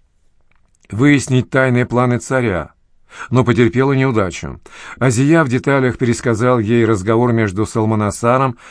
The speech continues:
Шемши-Ададом и Нинуртой, который состоялся в царской спальне. Но это только добавило тумана. Ясно, Салманасар ведёт свою игру.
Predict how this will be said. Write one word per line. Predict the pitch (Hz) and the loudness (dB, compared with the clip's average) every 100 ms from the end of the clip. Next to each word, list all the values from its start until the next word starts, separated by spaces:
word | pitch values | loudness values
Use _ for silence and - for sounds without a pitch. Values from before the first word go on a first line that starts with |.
| - | -20
Шемши-Ададом | - 127 113 - 120 113 107 110 104 113 117 120 - _ _ - | -8 -2 -2 -2 -2 -2 -2 -2 0 0 0 -4 -6 _ _ -2
и | 113 113 | 2 2
Нинуртой, | 110 131 151 180 131 110 90 82 _ _ _ _ | 2 2 2 2 0 -6 -6 -8 _ _ _ _
который | - 117 120 | -4 0 0
состоялся | 113 120 - 113 110 - 113 107 | 0 -2 0 0 0 -2 -4 -4
в | - | -6
царской | 113 101 - 120 | -4 -4 -4 -6
спальне. | 113 - 139 117 92 82 80 - _ _ _ _ - - - | -6 -6 -4 -2 -2 -6 -8 -12 _ _ _ _ -20 -16 -2
Но | 117 156 | 2 2
это | 165 | 2
только | 156 151 - 120 | 0 0 0 -2
добавило | 110 98 107 107 107 | -2 -2 -2 -2 -2
тумана. | 113 113 104 82 76 65 - _ _ _ _ _ - _ _ _ - - - - - | -4 -4 -4 -4 -8 -12 -16 _ _ _ _ _ -20 _ _ _ -20 -20 -20 -20 -4
Ясно, | 117 170 190 - 165 151 | 2 2 2 0 0 0
Салманасар | - 135 135 131 127 160 156 | 2 2 2 0 0 -2 0
ведёт | 139 123 143 | 0 0 -2
свою | - 135 131 139 143 | -2 0 0 0 0
игру. | 135 151 117 82 | 0 2 0 -2